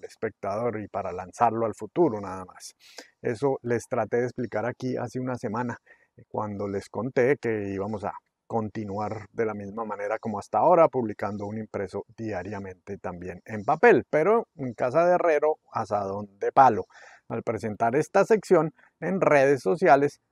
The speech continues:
los muchachos la presentaron con un gancho que decía, "El Espectador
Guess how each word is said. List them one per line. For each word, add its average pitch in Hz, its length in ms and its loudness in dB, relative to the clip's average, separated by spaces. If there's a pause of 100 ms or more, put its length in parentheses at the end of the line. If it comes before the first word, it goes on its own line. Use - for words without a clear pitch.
(200)
los 156 180 2
muchachos 139 640 2
la 117 260 0
presentaron 127 680 0
con 120 160 0
un 113 120 -6
gancho 117 320 -2
que 123 120 0
decía, 151 320 2 (260)
"El 120 160 -6
Espectador 127 720 0